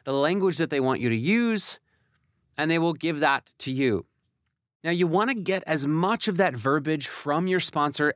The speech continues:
as you possibly can. And if I'm being honest, some sponsors are going to give you exact words that they want you to say. Other sponsors are just gonna give you bullets and just say, "Hey, these are the main points that we want you to hit. You go ahead and do it in your own way."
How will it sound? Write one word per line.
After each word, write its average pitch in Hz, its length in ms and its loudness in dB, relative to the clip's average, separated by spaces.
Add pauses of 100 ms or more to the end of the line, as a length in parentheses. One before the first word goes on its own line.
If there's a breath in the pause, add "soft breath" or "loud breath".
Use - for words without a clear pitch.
as 143 260 0
you 151 140 0
possibly 127 540 -2
can. 113 340 -6
And 131 140 -6
if 160 100 -4
I'm 196 100 -4
being 208 200 -2
honest, 160 340 2 (300 loud breath)
some 220 240 2
sponsors 170 480 0
are 135 140 4
going 135 260 2
to 135 320 0
give 131 240 -4
you 135 280 2
exact 131 520 0
words 165 320 2
that 165 100 -2
they 165 100 0
want 139 220 2
you 117 60 0
to 117 80 2
say. 190 360 0 (340 loud breath)
Other 247 160 2
sponsors 226 440 -2
are 202 60 2
just 180 200 -2
gonna 185 140 0
give 156 220 -2
you 170 100 -2
bullets 135 420 2
and 120 80 0
just 127 200 -2
say, 127 240 0
"Hey, 208 260 0
these 196 160 0
are 190 60 -2
the 170 240 2
main 175 200 2
points 170 340 0
that 156 100 0
we 147 80 2
want 156 240 2
you 147 60 0
to 143 60 2
hit. 143 220 2 (380)
You 175 120 -2
go 180 120 4
ahead 170 180 4
and 151 80 -2
do 143 140 4
it 135 80 4
in 131 80 4
your 123 140 4
own 113 180 2
way." 101 240 2